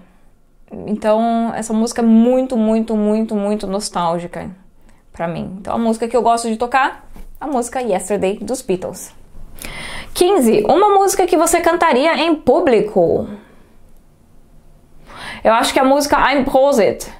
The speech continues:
<laughs> A única op-, opção de música que eu cantaria em público, porque, é, a minha voz é uma voz de gralha. Eu não sei cantar, eu não tenho dom pra cantar, eu não tenho voz pra cantar, eu não sou afinada pra cantar.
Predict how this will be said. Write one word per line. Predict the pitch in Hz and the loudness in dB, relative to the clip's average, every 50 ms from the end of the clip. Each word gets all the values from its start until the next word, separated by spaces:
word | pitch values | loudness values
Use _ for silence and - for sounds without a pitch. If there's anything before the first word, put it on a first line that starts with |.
| - - - - - - - - - - - - - | -20 -20 -20 -20 -20 -20 -20 -20 -18 -16 -16 -8 -4
<laughs> | - - - - 269 277 - - - - - - - - | -2 -2 -2 -2 -4 -4 -6 -14 -14 -14 -14 -16 -16 -14
A | - - - - 104 92 | -8 -2 0 2 4 6
única | 156 214 220 247 254 262 269 285 | 6 6 6 4 4 4 2 2
op-, | 247 247 - 302 - - - - 214 - - - _ - - | 2 0 -4 -8 -14 -14 -14 -16 -16 -16 -18 -20 _ -18 -6
opção | - - 233 226 233 - - - 226 240 247 | 0 0 0 0 0 0 0 2 2 4 4
de | 247 | 4
música | 214 220 226 220 240 233 | 4 4 2 2 2 0
que | 226 247 | 2 2
eu | 226 | 2
cantaria | 226 262 226 226 220 202 214 | 2 2 2 2 2 2 2
em | 240 247 220 | 0 0 0
público, | - 220 220 185 180 175 180 185 | 0 2 2 2 2 0 -2 -2
porque, | - 196 208 - - 208 214 214 214 - - - - - - _ _ _ _ _ - _ _ - _ _ - | -2 -4 -2 -2 -2 -2 -2 -2 -4 -12 -20 -20 -20 -20 -20 _ _ _ _ _ -20 _ _ -20 _ _ -2
é, | 180 202 302 202 196 196 196 196 196 | 0 2 4 4 4 4 4 4 4
a | 190 | 2
minha | 196 196 202 208 | 2 0 -2 -2
voz | 202 208 208 214 226 233 220 | 0 2 2 2 2 2 0
é | 214 | 0
uma | 190 190 190 | 0 0 0
voz | 180 190 196 196 185 185 | 0 0 0 0 0 -2
de | 214 | -2
gralha. | 190 214 220 214 202 208 208 214 240 254 277 415 494 - - _ _ _ _ _ _ _ _ - | 0 2 2 2 4 2 2 2 2 2 0 0 -2 -4 -12 _ _ _ _ _ _ _ _ -16
Eu | - | -12
não | 190 196 202 220 240 269 | -10 -8 -6 -8 -8 -8
sei | - - - 247 226 254 | -10 -8 -4 -2 -2 -2
cantar, | 269 294 269 277 269 262 220 214 226 247 247 | -2 -2 -4 -2 0 0 2 2 2 0 0
eu | 226 | -2
não | 202 196 214 240 | -6 -6 -6 -4
tenho | - 311 277 302 | -2 -2 -2 -2
dom | 269 208 220 226 233 254 | -2 -2 -2 0 0 -2
pra | 262 262 233 | -4 -4 -6
cantar, | 226 220 196 190 190 185 180 185 | -6 -6 -6 -2 0 0 0 0
eu | 190 | -2
não | 180 185 | -6 -8
tenho | 214 220 226 233 | -6 -6 -6 -4
voz | 208 190 202 202 226 220 | -2 0 0 0 0 -2
pra | - - 202 | -6 -10 -10
cantar, | 202 180 180 180 185 175 175 185 185 | -10 -10 -10 -6 -4 -4 -2 -2 -2
eu | 180 180 | -4 -4
não | 175 185 214 254 | -6 -6 -8 -8
sou | 285 - 294 262 | -8 -6 -4 -4
afinada | 247 - - - 240 220 202 196 214 | -4 -4 -6 -8 -6 -4 -4 -4 -6
pra | 208 220 | -8 -8
cantar. | 214 - 214 196 208 190 190 214 220 - | -8 -6 -6 -2 -2 -2 -2 -2 -6 -14